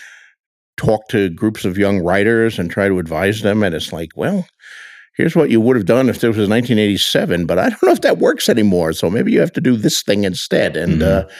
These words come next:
Speaker 1: it is, uh, it is challenging. Um, and, you know, every, it's one industry, they call it the industry out there, but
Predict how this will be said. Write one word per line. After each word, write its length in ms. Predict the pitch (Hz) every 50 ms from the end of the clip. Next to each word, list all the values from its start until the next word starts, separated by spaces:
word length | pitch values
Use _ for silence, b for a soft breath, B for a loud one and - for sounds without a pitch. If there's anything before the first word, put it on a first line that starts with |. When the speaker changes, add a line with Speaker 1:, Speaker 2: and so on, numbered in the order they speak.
| B B B B B B B B B B -
Speaker 1:
it 220 | - - 117 127
is, 320 | 135 131 135 135 123 117 120
uh, 460 | 107 110 113 117 120 113 113 113 - - -
it 140 | - 120 117
is 300 | 123 127 127 - - - - _ _ _ _ _ - - _ _
challenging. 540 | - - 123 117 - 110 90 80 85 - - 82 B B B - - -
Um, 540 | - 95 90 85 87 90 92 92 95 95 92 - _ _ _ _ _ _ _ _ _ - b b b b b b b b b b b b b b b _ _ _
and, 460 | 87 92 92 101 101 104 104 - -
you 180 | - 82 - 120
know, 220 | 143 160 139 110
every, 320 | 82 92 98 123 120 120 110 b b b b b b b b _ _ _ _ _ _ _ _ _ _ _ _ _ _ _ _ _ _ _ _ _ _ _ _ _ _ _ _ _ _ _ _ _ _ _ _ _ _ _ _ _
it's 200 | 101 104 - -
one 340 | 92 98 120 139 143 135 131 - _ _
industry, 640 | - 123 131 135 127 117 - - - 92 98 120 127 117
they 120 | - - 82
call 260 | - - 110 101 98
it 140 | 87 87 85
the 160 | 92 - -
industry 500 | 95 101 92 98 92 - - 90 87 82
out 200 | 82 82 80 -
there, 260 | 87 80 85 98 - B B B B B B B B B B _ _ _ - -
but 400 | 87 85 95 95 92 92 90